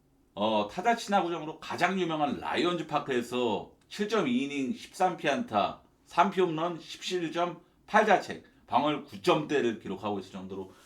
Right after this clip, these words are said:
라팍에선 최악이었고, 반대로 이 이글스 파크에서는 홈 등판만큼은 방울 일 점 팔구를 기록했단 말이죠. 즉 홈에서만큼은 삼성들 정말 강했다라는 겁니다. 최원태는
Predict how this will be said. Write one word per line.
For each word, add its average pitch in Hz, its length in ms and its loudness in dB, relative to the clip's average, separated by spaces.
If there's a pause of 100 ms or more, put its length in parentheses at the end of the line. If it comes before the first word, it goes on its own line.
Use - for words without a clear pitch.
(120)
라팍에선 151 640 0
최악이었고, 147 1000 0
반대로 190 560 2 (180)
이 123 140 2
이글스 202 300 -2
파크에서는 143 920 2
홈 233 180 2
등판만큼은 196 1040 0 (880)
방울 214 300 8
일 220 60 -4
점 226 160 6
팔구를 247 500 -2
기록했단 131 580 -6
말이죠. - 340 -18 (380)
즉 135 120 -10 (100)
홈에서만큼은 175 760 2
삼성들 131 580 -4
정말 151 420 0
강했다라는 120 540 2
겁니다. 101 340 -12 (520)
최원태는 180 920 0